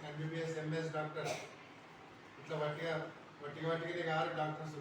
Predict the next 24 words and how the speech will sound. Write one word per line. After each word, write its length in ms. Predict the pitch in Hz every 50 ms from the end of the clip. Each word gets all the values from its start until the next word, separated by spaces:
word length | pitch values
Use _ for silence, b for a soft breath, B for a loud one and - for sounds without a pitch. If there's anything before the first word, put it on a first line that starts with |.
| 143
ట్వంటీ 260 | 143 147 147 151 151 156
ఫోర్ 180 | 151 151 151 151
అవర్స్ 300 | 151 156 170 - - 151 -
కష్టపడి 420 | - 151 151 147 151 160 160 160
చదివితేనే 400 | - - 151 147 147 151 160 185
అవుతారు 300 | 185 180 175 175 165 147
డాక్టర్స్. 400 | 151 160 160 151 156 - 143 - -
విన్నారా? 360 | - 151 151 151 147 151 - - - - - - - - - - - - - - - - - - - - - -
ఇప్పుడు 220 | 151 151 160 -
చాలా 280 | 156 180 170 165 170 180 180 180
కాంపిటీషన్ 560 | 175 170 170 170 175 170 165 - 175 170 170
ఉంది 200 | 170 165 156 131 110 - - - - - - - - - - - - - - - - - - 139
లైఫ్లో, 280 | 143 147 156 156 170 180
బాగా 260 | 160 156 156 160 170 165 135
కాంపిటీషన్, 500 | - 165 170 170 156 165 160 160 165 160 147
ప్రతి 240 | 147 147 151 165 175
ఫీల్డ్లో 380 | 170 175 170 175 185 180 180 175
కాంపిటీషన్. 600 | 170 165 170 - - 170 165 - - 151 143 - - - - - - - - - - - - - 151
ఒక 140 | 147 151 156 151
వెయ్యి, 380 | 156 156 160 165 175 175 175 165
వెయ్యి 320 | 160 165 165 170 170 170 165
మ-, 200 | 165 165 160 151 143
వెయ్యి 200 | 160 160 165 170
మంది 280 | 170 170 170 170 170 165